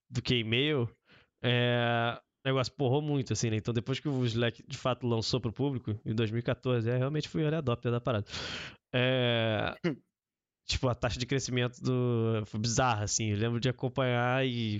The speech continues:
Speaker 1: e ver um monte de case falando sobre, tipo, como o Slack era a ferramenta que tinha tido maior curva de adoção, é, de qualquer size, de, de todos os tempos, não sei o que, era uma loucura,
Speaker 2: Caramba,
Speaker 1: assim.
Speaker 2: sabia não.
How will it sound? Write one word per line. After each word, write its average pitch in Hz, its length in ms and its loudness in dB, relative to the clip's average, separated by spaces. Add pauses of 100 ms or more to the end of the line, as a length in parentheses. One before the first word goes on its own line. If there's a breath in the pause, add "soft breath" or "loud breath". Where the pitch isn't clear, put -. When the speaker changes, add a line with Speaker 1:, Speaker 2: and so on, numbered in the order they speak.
(120)
Speaker 1:
e 113 120 -2 (140)
ver 120 180 2
um 123 60 2
monte 120 260 0
de 120 80 0
case 120 320 0
falando 120 280 0
sobre, 120 360 -2
tipo, - 180 -8
como 120 180 -2
o - 20 0
Slack 120 400 0
era 113 140 2
a - 20 -10
ferramenta 113 580 0
que - 220 -16
tinha 120 220 0
tido 117 220 -2
maior 110 600 2
curva 117 240 2
de 113 80 0
adoção, 110 580 0 (680 loud breath)
é, 104 320 0
de 101 180 -4 (120)
qualquer 113 260 -4
size, 113 440 0
de, 110 200 -2
de 107 220 -2
todos 113 360 0
os 117 120 -2
tempos, 113 360 -2
não 110 60 -4
sei 117 120 0
o 110 40 -4
que, - 120 -2
era 110 180 2
uma 110 60 0
loucura, 113 180 4
Speaker 2:
Caramba, 202 200 8
Speaker 1:
assim. 127 100 0
Speaker 2:
sabia 180 280 4
não. 180 180 2